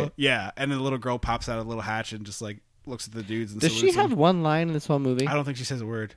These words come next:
Speaker 1: Okay.
Speaker 2: Yeah. Uh, so they get to the engines on portion, and John Cusack is like, "All right, I gotta blow the blah, blah, blah." And he, like, there's a little tiny explosion,
Speaker 1: Explosion!
Speaker 2: and part of the boat goes flying, and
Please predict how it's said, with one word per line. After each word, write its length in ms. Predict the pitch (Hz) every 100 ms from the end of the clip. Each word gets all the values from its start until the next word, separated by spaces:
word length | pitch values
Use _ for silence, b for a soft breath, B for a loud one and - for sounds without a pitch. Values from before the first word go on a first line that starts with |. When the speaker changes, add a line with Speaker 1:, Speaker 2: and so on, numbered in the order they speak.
| -
Speaker 1:
Okay. 240 | 120 110 85 104
Speaker 2:
Yeah. 180 | 98 73 _ _ _ _ b b b b b
Uh, 360 | 135 131 127 127
so 440 | - 170 156 143 147
they 200 | 151 160
get 260 | 175 185
to 720 | - 190 180 170 160 151 143
the 120 | 131 117
engines 400 | 160 143 143 143
on 200 | 135 131
portion, 580 | 139 131 - 135 131 131
and 400 | 127 120 120 117 -
John 360 | 127 135 139 117 - - - -
Cusack 480 | - 156 156 139 139
is 160 | 123
like, 200 | 123 113
"All 100 | 131
right, 180 | 170 180
I 60 | 160
gotta 180 | 170
blow 360 | 160 147 160 180
the 100 | 170
blah, 180 | 151 190
blah, 140 | 170
blah." 320 | 143 135 127 123 B B B
And 120 | 143
he, 100 | 151 -
like, 120 | 165 156
there's 140 | 185
a 60 | 208
little 180 | 302
tiny 300 | 254 262 240
explosion, 500 | 214 - 208 226 277
Speaker 1:
Explosion! 240 | 415 427 254
Speaker 2:
and 160 | 180 -
part 200 | 269 277
of 40 |
the 60 | 214
boat 320 | 226 311 220
goes 260 | 180 156
flying, 560 | - 139 131 127 127 170 B B B -
and 420 | 175 170 170 175